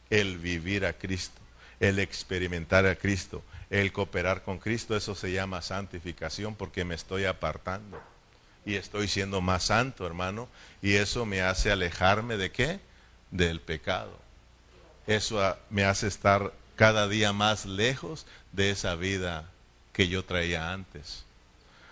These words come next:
Pero muchos no, no pueden dejar esa vida. ¿Por qué? Porque no se pa-, no se santifican. Dios es santo, ¿sí o no? Dice, "Ser santo como yo soy santo." Si yo quiero ser santo, entonces yo tengo que acercarme a Dios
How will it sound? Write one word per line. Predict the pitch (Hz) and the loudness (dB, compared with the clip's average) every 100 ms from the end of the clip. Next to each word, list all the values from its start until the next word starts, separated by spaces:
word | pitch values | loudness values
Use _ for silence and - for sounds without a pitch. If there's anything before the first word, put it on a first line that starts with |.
| - | -6
Pero | - 101 95 | 0 0 0
muchos | 98 143 143 104 | -6 -6 -6 -6
no, | 95 101 92 | -4 -4 -4
no | 101 101 | -6 -8
pueden | - 113 123 107 | 0 2 2 -2
dejar | 90 95 104 | 0 2 2
esa | 104 95 | 0 0
vida. | 98 120 127 | 0 0 2
¿Por | 107 - | 0 0
qué? | 139 175 - - - | -2 -2 -8 -18 -8
Porque | - 104 - 98 | -2 -2 -2 -4
no | 92 98 | -2 -4
se | 98 113 | -2 -4
pa-, | - - - | -4 -12 -8
no | 101 101 | -4 -2
se | - 113 | 2 0
santifican. | - 98 90 82 90 82 110 123 - 78 65 - - - - - - - - - - - - - - - - - - - - - - | 0 -4 -4 -8 -10 -10 -10 -10 -4 -6 -6 -20 -20 -20 -20 -20 -20 -20 -20 -20 -20 -20 -20 -8 -6 -6 -18 -20 -18 -18 -18 -20 -12
Dios | 90 113 175 151 | 2 4 6 2
es | 113 | 2
santo, | 123 190 123 101 | 2 0 -2 0
¿sí | 120 | 2
o | |
no? | 123 110 | 2 2
Dice, | 117 110 | 2 0
"Ser | - 135 | 2 2
santo | 135 135 143 156 - | 4 2 2 -4 0
como | 110 90 87 | 0 0 0
yo | 104 117 | 2 0
soy | 127 107 | -2 -2
santo." | - 123 117 | 0 0 0
Si | 101 98 | -2 2
yo | 110 | 2
quiero | 143 156 143 | 2 -2 2
ser | 135 107 | 0 0
santo, | - 107 120 - 202 226 - - - | 2 2 2 -2 -4 -4 -20 -20 -2
entonces | 95 101 101 104 | -2 0 2 4
yo | 104 | 4
tengo | 110 110 110 | 2 2 2
que | 104 | 2
acercarme | 95 90 - 101 98 | 0 -2 0 -2 -2
a | 87 | -6
Dios | 85 120 | -6 -10